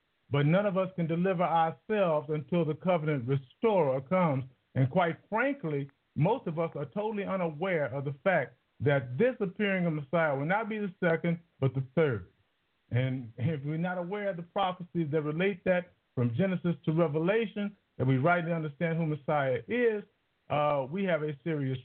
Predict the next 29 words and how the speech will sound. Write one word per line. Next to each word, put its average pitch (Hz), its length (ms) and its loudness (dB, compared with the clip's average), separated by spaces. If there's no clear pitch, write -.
problem. 139 380 2
Uh, 139 380 4
the 143 380 2
title, 170 500 0
Kurti, 180 720 0
is 143 160 2
one 156 520 2
that 147 180 0
has 147 220 0
been, 139 240 0
by 170 360 2
and 160 100 -6
large, 151 360 0
lost 127 440 2
amongst 139 300 2
many 170 220 2
of 135 140 -2
us 131 180 -4
today. 117 280 -4
I 208 80 0
talk 202 220 0
to 151 80 -2
a - 20 0
lot 180 160 2
of 139 80 -8
people 143 200 0
overseas, 127 580 -2
Middle 160 340 2
East, 160 220 -2